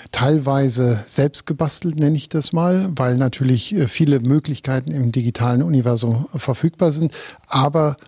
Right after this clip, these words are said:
anders als in der Zeit vor covid wird sich sehr konstruktiv und positiv mit dem Thema Digitalisierung auseinandergesetzt, sowohl seitens der Ärzteschaft als auch bei den Patienten, die darüber einen Weg als Zugang,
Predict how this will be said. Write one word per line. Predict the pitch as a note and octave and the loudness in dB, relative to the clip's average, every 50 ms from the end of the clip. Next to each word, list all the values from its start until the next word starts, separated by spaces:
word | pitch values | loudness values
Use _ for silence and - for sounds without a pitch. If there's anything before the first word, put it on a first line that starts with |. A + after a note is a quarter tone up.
| _ _ | _ _
anders | - - C#3+ D#3 D#3+ D#3 C#3+ - - | -2 0 2 4 4 4 2 0 -2
als | - C3 B2 - - | -2 -2 -4 -4 -2
in | - C#3+ | 0 0
der | C3 B2 - | 0 0 0
Zeit | - - A#2+ A#2 A#2+ A#2 - | -2 -2 0 0 0 0 -2
vor | - - - - D3+ D#3+ D#3+ - | -4 -6 -2 0 0 0 0 0
covid | - D#3 D#3 D3 C3+ C#3+ D3+ C#3 - - - - - - - - | 0 0 0 2 2 2 0 0 0 -4 -18 -20 -20 -20 -10 -4
wird | - C#3+ B2+ - | -2 -2 0 0
sich | - B2 - - | 0 -2 -2 -2
sehr | - B2 C3 D3+ E3 | 0 2 2 2 0
konstruktiv | - - D#3+ - - - - C3+ - - - D3+ D3 C3+ - - | 0 -2 -2 -2 -2 -4 -6 -8 -8 -2 0 2 2 2 0 -2
und | E3 C3 - | -6 -6 -2
positiv | - D3+ D3 C3 C3 - D3 C3+ - - | 0 0 0 0 0 0 -2 -2 -2 0
mit | - C3+ - | -2 -2 -2
dem | C3 A#2+ - | -2 -4 -2
Thema | - C#3+ C3+ C3+ B2+ | 0 2 2 2 2
Digitalisierung | B2+ C3+ B2 B2 - A#2 A#2 B2 A2+ A#2 A#2+ A#2 A#2+ C3+ | 2 0 0 0 0 0 0 0 0 0 0 0 0 0
auseinandergesetzt, | - C3+ A#2 B2+ A#2 A#2 C#3+ D#3 E3 E3+ D#3+ D3+ C#3 C#3 D#3 C#3+ - - - - - _ - | 0 0 0 2 2 4 4 4 2 2 2 2 2 2 2 0 -2 -6 -14 -16 -18 _ -6
sowohl | C3 A#2 B2 B2+ A#2+ A#2 C3 C#3+ D#3+ E3 E3+ F3 G3 - | -2 0 2 2 2 4 4 4 4 4 2 0 -4 -8
seitens | - - - B2+ B2 D3 - D#3 C3+ - - | -6 -2 -2 0 -2 -2 -2 -2 -2 -2 -2
der | - C3+ B2+ B2 A#2 A2+ - - _ - | -2 0 0 0 0 -2 -4 -10 _ -2
Ärzteschaft | - D#3+ D3+ - - - - C#3 - - C#3 - - - - | 0 0 0 0 0 -2 -2 -4 -2 -2 -4 -4 -6 -6 -2
als | C3+ C3+ D#3 D3+ - | 0 0 0 0 -2
auch | G3 E3+ D3 B2 | -2 -2 -4 -2
bei | - - C#3 | -2 -2 0
den | C3+ C3+ B2 | 2 0 0
Patienten, | - B2+ A#2+ - - D3+ C#3 F#3 A#3 - D#3+ C#3+ - - - - - - - | 0 -2 -2 0 2 2 2 2 2 0 0 0 -2 -4 -16 -16 -16 -6 -2
die | - D3 | 0 0
darüber | A2+ C#3+ C3 C3+ C#3 D3 D#3+ D3+ D#3 D#3+ | 2 2 0 2 2 2 2 2 2 0
einen | E3 D3+ C3+ C3+ A2+ | 0 2 2 2 4
Weg | C3 C#3 D#3 - - - - - - | 4 4 2 2 -2 -8 -20 -12 -6
als | - D#3 C3+ - - - - | -2 -2 -2 -2 -2 -2 -2
Zugang, | - - G3 F3+ E3 - C3+ A#2+ G#2+ G2+ G#2+ | 2 2 2 2 2 0 -2 -2 -2 -6 -10